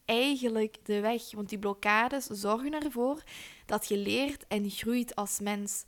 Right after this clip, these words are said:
Als je pad gewoon recht geplaveid zou zijn, ja, wat is er dan aan?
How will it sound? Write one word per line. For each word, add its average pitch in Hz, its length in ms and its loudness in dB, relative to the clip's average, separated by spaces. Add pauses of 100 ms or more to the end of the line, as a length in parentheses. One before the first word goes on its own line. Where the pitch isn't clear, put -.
(260)
Als 208 140 0
je 214 120 0
pad - 360 4
gewoon 247 680 4 (320)
recht - 260 0
geplaveid 226 680 2
zou 294 180 2
zijn, 277 340 0 (760)
ja, 190 360 2 (500)
wat 233 180 4
is 220 200 6
er 247 120 2
dan 208 200 2
aan? 208 400 -4